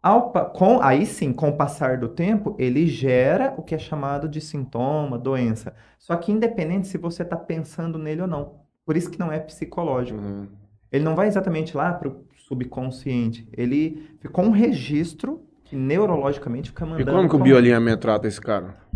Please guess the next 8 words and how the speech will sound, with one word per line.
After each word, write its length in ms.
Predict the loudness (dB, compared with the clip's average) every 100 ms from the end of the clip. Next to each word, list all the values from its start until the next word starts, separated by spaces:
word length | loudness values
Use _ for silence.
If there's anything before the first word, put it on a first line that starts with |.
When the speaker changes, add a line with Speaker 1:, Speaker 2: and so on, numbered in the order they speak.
| 6 4
Speaker 1:
Descobrindo 580 | -20 -8 -4 0 0 0
qual 320 | 0 0 0
foi 320 | 2 2 2 -4
Speaker 2:
Uhum. 240 | -10 -6 -2
Speaker 1:
a 80 | -2
história 520 | -2 -2 0 2 0
do 100 | -4
choque. 460 | -4 -6 -6 -10